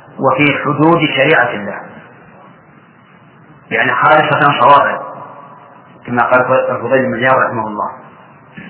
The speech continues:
"خالصة لله صوابا"، يعني على السنة.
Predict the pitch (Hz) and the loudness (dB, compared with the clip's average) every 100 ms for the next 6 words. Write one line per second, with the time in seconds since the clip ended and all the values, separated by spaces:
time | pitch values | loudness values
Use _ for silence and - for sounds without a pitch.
0 | - - - - 143 165 170 - 123 127 | -20 -20 -10 0 4 4 4 0 -2 0
1 | 135 139 - - - - - - - - | 2 0 -2 -12 -18 -20 -20 -20 -18 -4
2 | 123 127 131 139 135 151 180 - - - | 2 6 6 6 6 4 0 -4 -12 -16
3 | - - 120 110 131 120 131 123 - 151 | -18 -8 -4 -2 0 0 0 -2 -4 -4
4 | 139 - | -4 -6